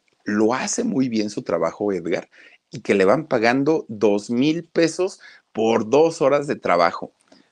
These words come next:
Pues Edgar dijo, "En todo el mes,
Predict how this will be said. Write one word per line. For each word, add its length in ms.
Pues 220
Edgar 320
dijo, 340
"En 300
todo 280
el 140
mes, 500